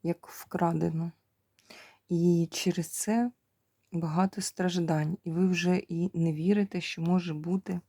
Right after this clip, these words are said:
а, щось, може бути щось хороше. Все буде гаразд.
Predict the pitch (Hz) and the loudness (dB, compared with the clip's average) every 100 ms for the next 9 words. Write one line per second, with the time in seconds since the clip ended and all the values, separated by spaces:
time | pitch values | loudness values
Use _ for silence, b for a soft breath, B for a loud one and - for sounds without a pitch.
0 | B B B B B B B B B _ | B B B B B B B B B _
1 | _ 180 170 170 170 165 - - _ _ | _ -2 0 2 2 0 -6 -20 _ _
2 | _ _ _ _ _ _ _ _ - - | _ _ _ _ _ _ _ _ -12 -2
3 | 175 156 - 175 180 180 160 160 175 180 | 0 0 0 4 6 4 0 -2 -4 -4
4 | 175 - 180 170 - - 175 160 160 - | -6 -2 -2 -2 -6 -6 -4 -2 -4 -6
5 | 175 170 _ _ _ _ _ _ _ _ | -8 -12 _ _ _ _ _ _ _ _
6 | _ _ _ _ _ - 143 - - 202 | _ _ _ _ _ -18 -12 -8 -2 0
7 | 175 165 160 165 151 156 156 165 - | 2 0 2 0 0 -2 -4 -6 -10